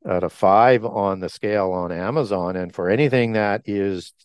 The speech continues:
challenging the status quo on so many areas, that would be odd, because one of the things that the publishers didn't like about my book was they thought I might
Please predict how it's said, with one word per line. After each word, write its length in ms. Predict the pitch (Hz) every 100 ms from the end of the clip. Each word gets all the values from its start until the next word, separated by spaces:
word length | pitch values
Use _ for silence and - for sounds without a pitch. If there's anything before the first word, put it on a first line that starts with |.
| _
challenging 640 | - 113 117 127 117 117
the 100 | 104
status 500 | - - 107 104 87
quo 380 | - 117 110 107
on 260 | 101 92 92
so 320 | - 120 120
many 400 | 113 107 98 92 - - - _ _ _ _ _ _ _ _ _ _ 117
areas, 720 | 117 190 147 92 92 90 - _ _ _
that 220 | 117 135
would 180 | 135 117
be 160 | 110 101
odd, 380 | 101 101 76 71
because 340 | 85 - 98
one 160 | 107 147
of 40 |
the 120 | 170 160
things 300 | 156 143 123
that 180 | 117 _ -
the 60 | 98
publishers 640 | 127 131 117 131 113 98
didn't 340 | 98 113 143
like 240 | 113 156 -
about 340 | 104 98 - _ _
my 140 | 101 92
book 260 | 101 -
was 140 | 98 90
they 140 | 101
thought 240 | 117 107
I 60 | 101
might 260 | 98 120